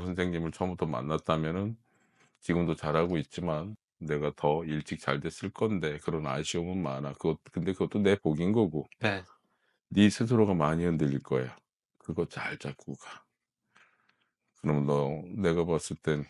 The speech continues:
Speaker 1: 나중에 내가 언제 어느 때 뭐 굿당에서 만날지,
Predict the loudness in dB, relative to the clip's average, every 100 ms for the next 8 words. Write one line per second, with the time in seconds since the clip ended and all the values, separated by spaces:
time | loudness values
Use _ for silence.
0 | _ _ _ 2 4 4 4 2 2 2
1 | 0 0 0 -2 0 2 2 -2 -2 0
2 | 0 -2 -4 -4 -4 -6 -2 0 0 0
3 | -2 -2 0 -2 -2 -6